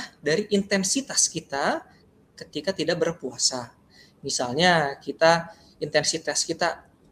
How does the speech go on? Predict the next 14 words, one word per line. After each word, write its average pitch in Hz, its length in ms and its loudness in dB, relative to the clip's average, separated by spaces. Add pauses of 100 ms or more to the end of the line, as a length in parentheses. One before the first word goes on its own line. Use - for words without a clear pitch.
(320)
sekian 202 560 6
ketika 151 400 -2
tidak 147 320 -2
bulan 139 240 0
puasa, 185 640 0
maka 151 320 -4
pada 143 160 0
bulan 143 240 0
puasa 143 320 -6
ini 185 160 -4
kita 185 160 -6
bisa 147 320 -4
turunkan 147 400 -4
jadi 151 240 -4